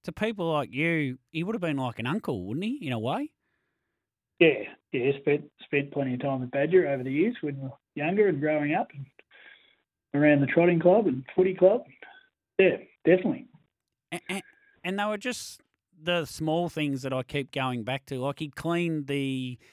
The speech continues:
Speaker 1: race callers box before the race meeting, and you'd never know that it got done, but he'd done it. Do you know what I mean?
Speaker 2: That's right. He, we washed down all the chairs. And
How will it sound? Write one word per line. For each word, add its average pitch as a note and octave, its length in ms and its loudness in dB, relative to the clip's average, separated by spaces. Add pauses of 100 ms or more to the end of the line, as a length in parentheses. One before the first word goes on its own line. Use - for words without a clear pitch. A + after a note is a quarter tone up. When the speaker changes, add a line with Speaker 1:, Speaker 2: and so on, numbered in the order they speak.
(300)
Speaker 1:
race C#3+ 260 0
callers A#2+ 360 -4
box - 320 -8
before C#3 360 -6
the A#2 80 -4
race B2+ 320 -2
meeting, A#2 320 -4
and C#3 220 -4
you'd D#3+ 260 -8
never F#3 240 -2
know D#3 380 0
that C3+ 160 -4
it B2 80 -6
got C3 220 -4
done, C#3+ 320 -2
but A#2+ 120 -4
he'd B2+ 200 -8
done C3 200 -2
it. A2+ 180 -6
Do B2 100 -10
you B2 40 -4
know C3 120 -2
what B2 80 -2
I A#2 40 -2
mean? C3+ 240 -4 (1000)
Speaker 2:
That's D#3 240 0
right. D#3+ 300 8
He, A#2 280 -8 (280)
we A#2+ 240 -6
washed D3+ 280 4
down C3+ 200 2
all C3+ 120 0
the - 100 -6
chairs. D#3+ 460 6
And A#2 100 -8